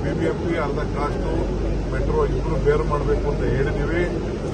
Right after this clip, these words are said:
ಸ್ವಲ್ಪ ಫೈನಾನ್ಷಿಯಲ್ ರೆಸ್ಟ್ರಿಕ್ಷನ್ಸ್ ಇದೆ, ಪ್ರೈಮ್ ಮಿನಿಸ್ಟರ್ ರಿಕ್ವೆಸ್ಟ್ ಮಾಡ್ತೀವಿ. ಈಗ ಯಾರಾದ್ರೂ ಗಲಾಟೆ ಮಾಡ್ತಾರಲ್ಲ ಕೆಲವು ಎಂ ಪಿಗಳು, ಅವರೆಲ್ಲ ಸ್ವಲ್ಪ ದುಡ್ಡು ಕೊಡ್ಸ್ಲಿ ಫಸ್ಟು. ಆ,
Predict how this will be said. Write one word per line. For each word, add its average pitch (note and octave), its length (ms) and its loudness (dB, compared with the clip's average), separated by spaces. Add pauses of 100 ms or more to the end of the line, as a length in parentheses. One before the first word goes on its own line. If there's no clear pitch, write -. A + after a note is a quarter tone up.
(260)
ಸ್ವಲ್ಪ C#3+ 380 0
ಫೈನಾನ್ಷಿಯಲ್ D3+ 500 0
ರೆಸ್ಟ್ರಿಕ್ಷನ್ಸ್ C3+ 420 2
ಇದೆ, C3 340 0
ಪ್ರೈಮ್ - 260 2
ಮಿನಿಸ್ಟರ್ C#3+ 380 0
ರಿಕ್ವೆಸ್ಟ್ D3+ 440 2
ಮಾಡ್ತೀವಿ. D#3+ 360 2 (480)
ಈಗ - 60 2
ಯಾರಾದ್ರೂ E3+ 500 4
ಗಲಾಟೆ F3+ 260 2
ಮಾಡ್ತಾರಲ್ಲ F3 460 2
ಕೆಲವು D#3+ 240 0
ಎಂ D3+ 100 0
ಪಿಗಳು, F3+ 300 2 (640)
ಅವರೆಲ್ಲ F3 260 2
ಸ್ವಲ್ಪ F#3 180 4
ದುಡ್ಡು E3+ 400 2
ಕೊಡ್ಸ್ಲಿ - 360 0
ಫಸ್ಟು. - 240 -2 (1000)
ಆ, A3+ 220 2